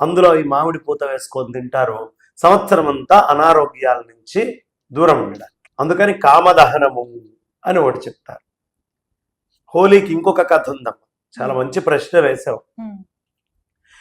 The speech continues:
Speaker 1: కామదహనం అయితే మరి హోలీకి ఎక్కడి నుంచి వచ్చిందండి అంటే, పూర్వం రఘు మహారాజు అని ఆయన ఉండేవాడు. ఆయన దగ్గర దుంధి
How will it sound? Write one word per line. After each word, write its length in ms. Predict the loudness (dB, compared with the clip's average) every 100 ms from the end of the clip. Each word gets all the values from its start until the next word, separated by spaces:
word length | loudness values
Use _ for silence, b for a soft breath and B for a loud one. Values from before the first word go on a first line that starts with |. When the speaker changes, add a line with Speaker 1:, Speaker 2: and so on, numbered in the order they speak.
| _ 0
Speaker 1:
కామదహనం 720 | 2 4 4 4 4 2 0
అయితే 200 | 0 0
మరి 160 | 2
హోలీకి 380 | 2 2 0 0
ఎక్కడి 300 | -2 -2 -2
నుంచి 220 | -2 -2
వచ్చిందండి 760 | -4 -4 -8 -4 -6 -8 -14 _ _ _ _ _ _ _ _ _ _ _ _ _ _
అంటే, 500 | -4 2 2 2 -4 _ _ _ _ _ _ _ _ _ _ 0
పూర్వం 380 | 2 4 2 2
రఘు 260 | 2 2
మహారాజు 680 | 6 8 8 8 6 4 -2
అని 200 | -2 -6
ఆయన 140 | -10
ఉండేవాడు. 480 | -8 -2 0 0 -2 _ _ _ _ _ _ _ _ _ _
ఆయన 200 | 2 2
దగ్గర 540 | 0 0 4 4 2 -2 _ _ _ _ _ _ _ -10
దుంధి 640 | -6 -2 2 2 2 -4